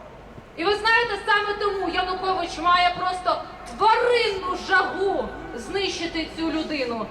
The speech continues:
знищити нашого лідера. Єдине, що може йому перешкодити, це наша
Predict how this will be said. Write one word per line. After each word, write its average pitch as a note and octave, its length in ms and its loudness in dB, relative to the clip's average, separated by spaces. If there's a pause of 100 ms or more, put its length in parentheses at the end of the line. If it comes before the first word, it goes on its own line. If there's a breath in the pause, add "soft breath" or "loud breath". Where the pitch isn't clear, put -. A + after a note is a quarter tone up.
(140)
знищити F4 600 -2
нашого D4+ 440 2
лідера. A#3 500 -2 (380 loud breath)
Єдине, A#4 520 2
що A4 160 0
може A4+ 260 4
йому G#4 160 2
перешкодити, G4 920 0 (760)
це G#4 140 4
наша G#4 340 2